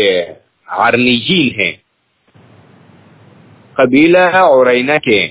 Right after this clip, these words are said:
کچھ لوگ آئے تھے بظاہر اسلام لا کر کے مدینہ منورہ، مدینہ منورہ میں وہ رہیں تو اسی دوران ان کے پیٹ پھول گئے، مدینہ منورہ کی آب و ہوا ان کو موافق نہیں آئی،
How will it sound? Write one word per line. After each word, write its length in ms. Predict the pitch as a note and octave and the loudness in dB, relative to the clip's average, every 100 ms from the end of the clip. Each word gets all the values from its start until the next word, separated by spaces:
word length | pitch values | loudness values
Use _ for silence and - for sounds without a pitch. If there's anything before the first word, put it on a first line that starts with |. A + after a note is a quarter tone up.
| - - | -12 -12
کچھ 220 | E3+ - | -10 -4
لوگ 260 | E3 F3+ E3 | 0 2 4
آئے 300 | C#3 D#3+ E3+ | 4 2 0
تھے 260 | - E3 | 2 2
بظاہر 440 | D#3+ C3+ C3 C3+ C3+ | 2 0 2 2 2
اسلام 480 | B2 C3+ C3+ C3+ B2+ | 0 0 0 2 2
لا 140 | B2+ | 2
کر 200 | - A#2 | 0 -2
کے 220 | A2 A2+ | 0 0
مدینہ 420 | A2 G#2+ A#2+ A#2+ | 0 0 2 2
منورہ، 600 | A2+ A2+ A2 A2 A2+ A2 G2 _ _ _ _ - | 2 0 2 2 2 0 -4 _ _ _ _ -4
مدینہ 320 | A2+ D3 F#3 F#3+ | 0 2 2 2
منورہ 680 | F#3 D3 C#3 C#3+ D3+ E3 | 2 2 4 4 4 2
میں 340 | D#3+ D#3 D#3 D#3 _ _ _ _ _ _ _ - _ _ - | 0 0 -2 -2 _ _ _ _ _ _ _ -20 _ _ 0
وہ 220 | C3 C3 | 2 4
رہیں 400 | B2+ C3 C#3+ F#3 - _ _ _ - | 2 2 0 -2 -6 _ _ _ -2
تو 60 | |
اسی 280 | B2+ C3+ G#3 | -2 -2 0
دوران 400 | E3+ C#3+ D#3 D#3+ | 2 4 4 2
ان 140 | D3 C3+ | -2 0
کے 140 | C#3 | -2
پیٹ 360 | - C#3 C3+ - | 0 0 0 -2
پھول 340 | - C#3+ B2+ | 0 2 2
گئے، 280 | A2 F#2+ E2 - _ _ _ _ _ _ _ _ _ _ _ _ | 2 0 -2 -12 _ _ _ _ _ _ _ _ _ _ _ _
مدینہ 380 | A2+ A#2 B2+ C3 | -2 0 2 2
منورہ 500 | B2+ A#2+ A#2 A#2 B2 | 2 2 2 4 4
کی 200 | - B2 | 2 2
آب 180 | A#2 A#2 | 2 4
و 140 | A2 | 4
ہوا 220 | A2 A#2 A#2 | 4 4 2
ان 240 | A2+ A2 | -2 -4
کو 160 | A2 G#2+ | -2 0
موافق 480 | G#2+ G#2 - - | 0 0 -2 -4
نہیں 180 | A2 G#2+ | -4 -2
آئی، 280 | F#2 F2 - | -2 -4 -8